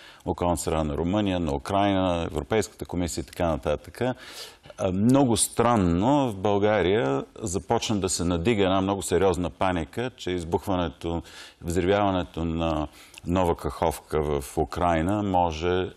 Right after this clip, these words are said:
сериозно да замърси, а, морето и крайбрежието, българското и румънското крайбрежие.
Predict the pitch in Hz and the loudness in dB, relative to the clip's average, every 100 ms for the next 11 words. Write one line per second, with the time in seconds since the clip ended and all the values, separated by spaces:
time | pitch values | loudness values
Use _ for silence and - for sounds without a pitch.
0 | - - - 92 90 104 107 95 73 78 | -12 -6 0 2 4 4 4 0 -2 -4
1 | 78 76 73 - - 110 110 - - - | -2 -2 -2 -4 -6 -6 -6 -12 -20 -20
2 | - - - - - - - 87 87 90 | -20 -20 -20 -12 -10 -8 -6 -4 -2 0
3 | 95 98 92 - 76 87 113 117 - 90 | 4 4 2 -2 -2 0 -2 -6 -6 -6
4 | 95 - 92 82 82 73 69 - 92 95 | -4 0 0 4 4 2 -4 -6 0 2
5 | 90 - - 85 85 87 76 - - - | 2 -2 -4 0 2 2 0 -6 -10 -6
6 | 80 78 73 76 67 98 | -4 -2 0 -2 -2 -6